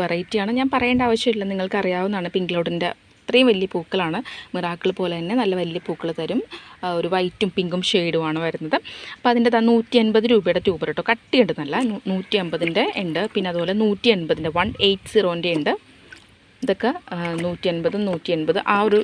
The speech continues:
റേറ്റിൽ വരുന്നതാണ് ട്ടോ. പിങ്ക് ക്ലൗഡ് എല്ലാം ആ ഒരു റേറ്റിലാണ് വരുന്നത് കേട്ടോ. ട്രോപ്പിക്കൽ വെറൈറ്റിയാണ്.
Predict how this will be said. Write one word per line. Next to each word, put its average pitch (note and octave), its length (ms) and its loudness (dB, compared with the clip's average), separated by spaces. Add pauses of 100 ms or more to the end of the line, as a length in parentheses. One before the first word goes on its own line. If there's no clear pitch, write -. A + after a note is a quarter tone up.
(120)
റേറ്റിൽ F3+ 340 2
വരുന്നതാണ് D#3 380 0
ട്ടോ. - 100 -8
പിങ്ക് G3 160 0
ക്ലൗഡ് G#3 240 4
എല്ലാം F#3+ 240 0 (100)
ആ F3 120 -4
ഒരു F#3 180 -2
റേറ്റിലാണ് D#3+ 480 -4
വരുന്നത് D3+ 300 -4
കേട്ടോ. - 140 -2 (640)
ട്രോപ്പിക്കൽ G3+ 480 4
വെറൈറ്റിയാണ്. A3 560 2